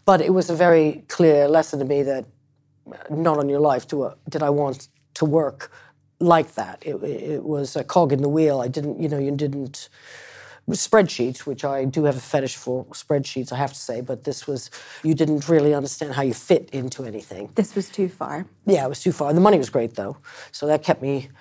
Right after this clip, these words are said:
Speaker 1: going over. At the time, the exchange rate, I think, U S to, uh, to pound was something like one ninety-seven. So, um, it was, it was a tricky time, and I was not eighteen. So, you know, you have your needs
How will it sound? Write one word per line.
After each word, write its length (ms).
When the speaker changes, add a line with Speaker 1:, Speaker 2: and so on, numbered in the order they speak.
Speaker 1:
going 260
over. 220
At 100
the 80
time, 340
the 100
exchange 540
rate, 220
I 80
think, 240
U 220
S 300
to, 200
uh, 220
to 420
pound 500
was 160
something 220
like 120
one 480
ninety-seven. 1080
So, 440
um, 260
it 120
was, 220
it 100
was 160
a 40
tricky 300
time, 300
and 100
I 80
was 160
not 360
eighteen. 540
So, 200
you 140
know, 80
you 140
have 180
your 100
needs 420